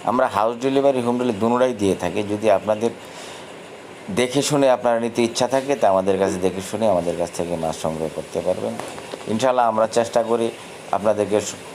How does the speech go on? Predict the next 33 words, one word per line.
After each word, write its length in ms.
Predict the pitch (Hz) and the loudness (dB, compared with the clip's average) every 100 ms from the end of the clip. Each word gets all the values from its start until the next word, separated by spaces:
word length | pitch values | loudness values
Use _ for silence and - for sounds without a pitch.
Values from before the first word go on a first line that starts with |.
| - - | -14 -2
সবসময় 500 | 117 - 123 110 98 - - - - | -2 0 0 0 0 -6 -16 -14 -4
সুন্দর 280 | 117 110 101 | 0 2 2
পদের, 320 | 110 107 107 87 | 0 2 0 0
সুন্দর 380 | - 107 110 101 | -4 0 0 2
জাতের, 320 | 98 98 95 | 0 2 0
যাতে 260 | 92 92 95 | 0 0 2
আমরা 180 | 90 87 | 4 4
মাছ 200 | 82 80 | 2 0
দিতে 200 | 85 90 | -2 -2
পারি। 240 | 82 76 73 - - - - - | 0 0 -2 -14 -16 -16 -8 -2
আমরা 400 | 95 90 85 - - - 90 | 2 2 2 0 -10 -12 0
এই 120 | 92 | 4
আশাটুকু 440 | 90 95 80 82 80 | 4 2 -6 -6 -6
করি 160 | 85 82 | -2 -2
আপনাদের 360 | 82 85 82 82 | 0 -2 -4 -6
কাছে, 240 | 87 87 | -6 -6
যাতে 320 | 80 82 78 82 | 0 0 2 -2
আমরা 260 | 78 80 78 - - - - | -2 -4 -4 -8 -16 -16 -2
চাষ 180 | 92 95 - | 0 0 -2
করে 220 | 107 107 110 - - - | -2 -2 -4 -10 -14 -6
এই 100 | 80 | 0
দেশকে 320 | 95 95 - | 0 0 0
বাঁচাবেন, 500 | 98 95 104 98 104 107 104 90 | 2 4 2 2 2 0 -8 -2
দেশকে 320 | 87 90 - | 0 0 2
আগিয়ে 320 | 98 95 101 | 2 4 0
নেবেন, 300 | 98 92 98 107 95 | 0 2 2 2 0
নিজেও 300 | 98 95 98 98 - - - - 87 | -2 4 6 6 2 -10 -16 -8 -4
স্বাবলম্বী 560 | 107 104 107 107 110 | 0 2 2 2 2
হবেন, 220 | 113 127 135 - - - - - | 2 2 0 -6 -14 -14 -14 -2
দেশের 240 | 98 104 | 0 2
মানুষও 420 | 95 98 98 104 | 2 2 2 -2
স্বাবলম্বী 520 | 95 87 92 90 87 | 0 2 2 2 0
হবে। 220 | 87 82 | -2 -2